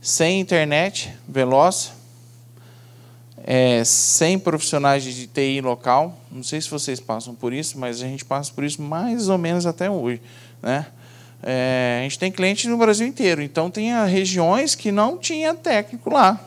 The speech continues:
e a gente precisava instalar o banco de dados. Então, a gente, é, e optamos em alguns cenários instalar o Postgres e o Windows noventa e oito, né? E o Windows N T. Porém, naquela época não tinha versão para Windows,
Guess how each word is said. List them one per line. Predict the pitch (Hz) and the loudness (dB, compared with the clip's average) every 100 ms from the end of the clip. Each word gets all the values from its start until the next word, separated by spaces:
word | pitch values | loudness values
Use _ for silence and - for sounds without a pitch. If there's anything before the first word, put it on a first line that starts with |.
| - | -14
e | - 131 | -2 0
a | 139 | 2
gente | 160 165 - | 0 -6 -10
precisava | 190 190 208 180 151 160 | -4 -2 -2 2 4 4
instalar | 175 196 196 | 2 2 4
o | 196 | 2
banco | 190 202 | 0 -2
de | 226 | 4
dados. | 233 156 123 - - - - - - - - | 6 6 2 -14 -20 -20 -20 -20 -20 -20 -12
Então, | - 120 - 127 143 151 | -6 -6 0 2 4 2
a | |
gente, | 143 147 147 - 160 160 156 143 110 - - - - | 2 -2 -2 0 0 2 2 0 -4 -18 -20 -20 -4
é, | 123 135 131 131 127 123 117 - | 2 4 4 6 4 4 2 -2
e | 131 131 131 120 - - - - | -2 0 0 -4 -8 -20 -20 0
optamos | 143 - 160 160 156 | 2 4 2 2 0
em | 165 | 0
alguns | 151 160 185 | -2 -2 -2
cenários | 202 165 156 185 180 | -2 2 4 2 0
instalar | 185 - 160 156 | -4 -2 2 2
o | 175 | 2
Postgres | - 160 190 - 202 180 | 0 -2 -2 -6 -8 -4
e | |
o | 175 | -4
Windows | 160 180 190 | -4 -6 -4
noventa | 185 175 175 190 240 | -2 -2 -2 -4 -4
e | |
oito, | 202 143 - - - - - - | 0 0 -2 -12 -20 -20 -20 -18
né? | 127 135 - - - - - - - - | -14 -14 -16 -20 -20 -20 -20 -20 -20 -6
E | 123 | -2
o | 139 | 0
Windows | 147 147 151 | -2 -2 -2
N | 170 | -4
T. | 170 123 | -2 -4
Porém, | 117 175 202 226 185 156 196 | 4 10 12 12 12 8 6
naquela | 233 208 190 | 6 4 4
época | 160 170 190 | 4 2 -2
não | 214 | -4
tinha | 233 214 190 | -2 -2 0
versão | 175 151 151 139 | 0 0 0 0
para | 139 131 135 131 | 2 4 4 2
Windows, | 120 110 104 - | -2 -4 -8 -12